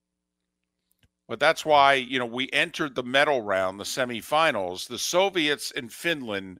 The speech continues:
advanced from the other side. Well, y-, the Soviets had beaten Finland. So the Soviets entered the medal round with two points.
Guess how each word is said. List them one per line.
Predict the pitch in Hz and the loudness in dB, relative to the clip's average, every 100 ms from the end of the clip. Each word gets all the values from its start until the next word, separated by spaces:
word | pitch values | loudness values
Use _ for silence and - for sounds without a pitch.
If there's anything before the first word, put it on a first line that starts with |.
| - | -16
advanced | 113 101 113 107 - | -10 -4 -4 -4 -10
from | 110 | -8
the | 104 | -6
other | 95 90 | -6 -6
side. | - 127 87 71 - _ _ _ _ - | 0 0 0 -6 -16 _ _ _ _ -6
Well, | 127 120 | -2 -2
y-, | 120 _ _ _ - | -2 _ _ _ -10
the | 123 | -2
Soviets | 196 220 190 143 | 0 2 0 -2
had | 123 - | -4 -6
beaten | 165 175 107 | -6 -6 -10
Finland. | 101 78 - _ _ _ _ _ _ | -10 -12 -16 _ _ _ _ _ _
So | - 147 | -10 -6
the | 143 | -4
Soviets | - 214 226 202 151 | 0 0 0 -2 -2
entered | 165 156 147 131 | -4 -4 -8 -8
the | 135 | 0
medal | 139 135 | 2 2
round | 127 127 123 | 2 0 0
with | 104 | -6
two | - 170 | -6 -8
points. | - 92 - - - | -8 -14 -14 -16 -16